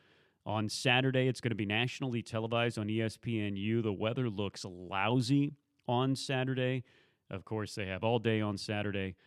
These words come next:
and then, uh, it would go into Sunday, too, if they would need to. Hopefully, that's not the case. So the championship game at noon on Saturday on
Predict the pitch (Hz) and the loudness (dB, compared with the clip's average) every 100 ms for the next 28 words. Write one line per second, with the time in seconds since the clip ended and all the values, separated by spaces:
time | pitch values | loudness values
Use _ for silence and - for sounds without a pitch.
0 | _ _ - 101 101 104 104 101 92 90 | _ _ -10 -6 -4 -2 -2 -2 -2 -2
1 | 92 - 101 98 107 101 92 - 113 107 | -4 -6 -6 -4 -4 -4 -6 -4 -4 -2
2 | 95 95 - 123 110 98 92 - 101 95 | -4 -6 -4 -2 -2 -2 -8 -8 -8 -8
3 | 95 101 104 101 - 92 95 104 - 101 | -8 -6 -6 -8 -10 -8 -8 -8 -8 -8
4 | 90 95 - 107 101 - - 113 107 - | -6 -8 -8 -6 -6 -8 -8 -6 -6 -4
5 | 120 110 104 - 143 151 151 - 120 127 | -4 -2 -4 -2 -4 -2 -4 -4 -4 -2
6 | 117 104 123 131 120 107 127 113 110 104 | -2 -2 -2 0 -2 -4 -4 -4 -2 -2
7 | 98 - 104 101 | -2 -6 -8 -8